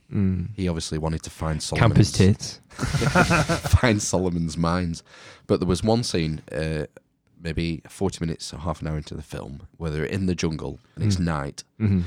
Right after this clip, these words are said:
Speaker 2: So what they do
Speaker 1: And
Speaker 2: is
Speaker 1: there.
Speaker 2: they set up automated machine gun
Speaker 1: Yes,
Speaker 2: turrets
Speaker 1: they do.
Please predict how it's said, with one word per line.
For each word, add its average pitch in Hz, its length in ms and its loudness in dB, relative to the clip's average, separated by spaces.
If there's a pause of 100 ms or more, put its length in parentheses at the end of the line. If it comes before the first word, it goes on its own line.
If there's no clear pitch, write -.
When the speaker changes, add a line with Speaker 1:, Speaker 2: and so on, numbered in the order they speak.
(200)
Speaker 2:
So - 160 -2
what 98 120 4
they 92 60 -2
do 78 360 -2
Speaker 1:
And 104 120 6
Speaker 2:
is 98 80 6
Speaker 1:
there. 98 260 4 (520)
Speaker 2:
they 87 120 -2
set - 380 0
up 85 220 0 (180)
automated 92 640 0
machine 92 340 -2
gun 98 120 4
Speaker 1:
Yes, 113 320 8
Speaker 2:
turrets - 400 0
Speaker 1:
they 104 160 6
do. 107 380 8